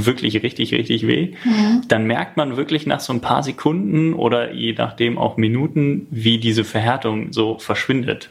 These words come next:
Speaker 1: Ähm, das ist dann wie der, wie der Daumen eines Physiotherapeutens, der sich in so eine Verhärtung hineinbohrt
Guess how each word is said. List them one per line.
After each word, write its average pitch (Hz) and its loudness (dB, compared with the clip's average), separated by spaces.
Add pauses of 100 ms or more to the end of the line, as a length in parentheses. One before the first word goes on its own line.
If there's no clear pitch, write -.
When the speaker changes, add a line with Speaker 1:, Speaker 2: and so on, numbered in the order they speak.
Speaker 1:
Ähm, 104 0 (840)
das 107 -4
ist - 0
dann 110 2
wie 131 -6
der, 117 0
wie 113 -14
der 117 2
Daumen 131 -2
eines 113 2
Physiotherapeutens, 113 0
der 110 2
sich 110 -4
in 113 2
so 110 4
eine 110 2
Verhärtung 110 0
hineinbohrt 107 0